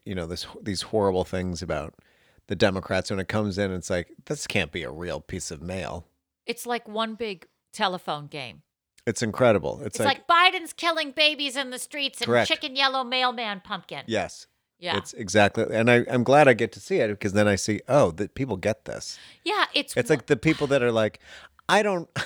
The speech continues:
Speaker 1: <laughs> I don't really, like, read the National Enquirer, but you have all of them in your house."
Speaker 2: Yeah.
Speaker 1: Well, I just read it because it's entertaining,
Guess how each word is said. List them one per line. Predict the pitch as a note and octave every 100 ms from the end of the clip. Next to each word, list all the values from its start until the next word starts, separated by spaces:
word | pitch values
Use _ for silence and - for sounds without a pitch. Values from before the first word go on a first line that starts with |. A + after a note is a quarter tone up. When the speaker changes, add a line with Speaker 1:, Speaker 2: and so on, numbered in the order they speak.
| - - - -
Speaker 1:
<laughs> | - - - - - _
I | F#3+
don't | G#3+ G#3 C#3+
really, | C3+ C3+ B2+
like, | G#2 F#2+ - - _ _
read | - G2+ A#2 B2 G2
the |
National | G2+ F#2 E2+ - F2+
Enquirer, | F2 F2+ D2 D#2+ G2+
but | - C3+
you | C#3+
have | C#3+
all | A2+ C3+ D3+
of | D#3+
them | - F2
in | F#2
your | F#2+
house." | B2 C3 - - - _ -
Speaker 2:
Yeah. | F#3 - _ _ _ _ _ _
Speaker 1:
Well, | F#3 G3+ F#3+
I | G3
just | G3 -
read | D#3 D3+
it | C#3
because | C#3+ B2+ G#2+
it's | G2+ -
entertaining, | G#2 G2 G#2 G2 E2+